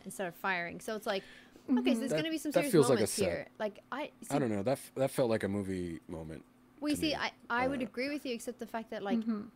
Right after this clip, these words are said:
Speaker 1: th-, it doesn't look like this is the environment for it, and it looks almost like they're, like, those people are not in the film, is what I'm thinking. Like, these are crew on the set.
Speaker 2: Mm-hmm. Or, like,
Speaker 1: And this
Speaker 2: writers or
Speaker 1: feels, yeah,
Speaker 2: something.
Speaker 1: and this feels like this guy just went off on one.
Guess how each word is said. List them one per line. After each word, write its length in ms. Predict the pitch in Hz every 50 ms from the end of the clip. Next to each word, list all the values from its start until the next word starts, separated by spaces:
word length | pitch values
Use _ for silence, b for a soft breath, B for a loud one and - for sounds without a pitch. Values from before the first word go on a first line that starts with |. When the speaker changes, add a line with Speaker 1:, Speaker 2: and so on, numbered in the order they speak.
| - - - - - - - - - -
Speaker 1:
th-, 120 | - -
it 80 | 233 -
doesn't 260 | 247 247 240 254 208
look 200 | 233 233 226 -
like 220 | 240 226 208 185 165
this 180 | 208 196 -
is 100 | 214 196
the 120 | 180 208 202
environment 500 | 185 180 170 175 170 190 240 269 - -
for 260 | - - 311 349 359
it, 80 | 370 -
and 100 | - 233 220
it 60 | -
looks 240 | 214 233 226 - -
almost 260 | 254 247 247 240 -
like 160 | 233 220 -
they're, 240 | - 220 208 196 185 180 - - - - -
like, 180 | - 208 202 - - - - - - - 202 185
those 240 | 247 233 247 302 269
people 240 | - 302 277 294
are 140 | - - 208 202
not 180 | 202 202 - - -
in 240 | - 202 208 220 202
the 80 | 190
film, 400 | - - 214 214 208 196 180 175
is 180 | 170 160 170 180
what 120 | 180 180
I'm 100 | 180 175
thinking. 340 | 175 - 185 175 - 185 180
Like, 160 | 180 180 170 -
these 160 | - 208 190
are 80 | 202 -
crew 480 | - - - - 226 233 254 285 294 - - - - - B B B B B B B - -
on 140 | 202 208
the 80 | 190 185
set. 300 | - - - 294 320 302 - - - - - - - - -
Speaker 2:
Mm-hmm. 340 | 226 220 214 214 208 208 220
Or, 80 | 214 208
like, 140 | 202 202 202
Speaker 1:
And 80 | 202
this 180 | 196 - - 196
Speaker 2:
writers 40 | 202
or 40 | 208
Speaker 1:
feels, 240 | 233 226 214 196
yeah, 60 | 208 220 269 247
Speaker 2:
something. 120 | 214 190
Speaker 1:
and 80 | 214 220
this 120 | 226 226
feels 200 | - 247 233 208
like 220 | 220 214 196 190 185 - - - - - - - - - - - -
this 120 | 214 202 -
guy 180 | - 208 196
just 180 | 185 185 - -
went 160 | 190 180 - - -
off 260 | 180 180 180 - -
on 120 | 226 240
one. 200 | 247 254 262 269